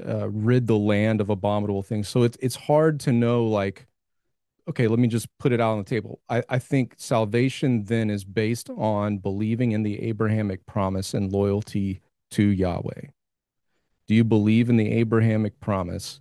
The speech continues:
that through his descendants, the Messiah is gonna come? If you're believing in that, and I'm basing that on a lot of Paul's writings,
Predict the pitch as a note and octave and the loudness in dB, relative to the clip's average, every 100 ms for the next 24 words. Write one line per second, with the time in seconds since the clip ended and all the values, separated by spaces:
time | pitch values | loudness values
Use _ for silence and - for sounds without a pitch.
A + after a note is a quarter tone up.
0 | _ - F#2+ - A2 A#2 A2 A#2+ G#2+ G#2+ | _ -4 -4 2 4 6 6 4 2 -2
1 | - A2 G2 F#2 F2+ - - _ _ - | 0 0 0 -2 -6 -14 -20 _ _ -2
2 | G#2 G2 - G2+ G2 F#2 G#2 F#2+ - G2+ | 0 0 0 0 0 -2 -4 -6 -6 -6
3 | - - _ - A#2 B2 G#2+ G#2 A2 B2+ | -6 -12 _ -8 -2 2 4 4 6 6
4 | C3 C3 B2+ G2+ F#2 - A#2 G#2+ A2+ A2+ | 6 4 4 2 -2 -4 0 0 0 0
5 | A#2+ A2 G#2 G2+ G2 F#2+ F#2+ - F#2+ F#2 | 0 0 0 -2 -2 -4 -6 -6 -2 -2
6 | F2+ - G#1+ - - - | -2 -4 -4 -6 -10 -14